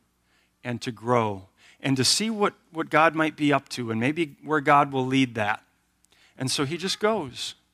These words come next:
And he goes to encourage black brothers and black sisters in Christ. And he goes just to be a part of them.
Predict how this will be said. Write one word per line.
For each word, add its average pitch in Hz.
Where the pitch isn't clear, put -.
And 139
he 143
goes 175
to 175
encourage 139
black 151
brothers 151
and 139
black 139
sisters 143
in 127
Christ. 120
And 139
he 139
goes 156
just -
to 175
be 175
a 170
part 170
of 117
them. 110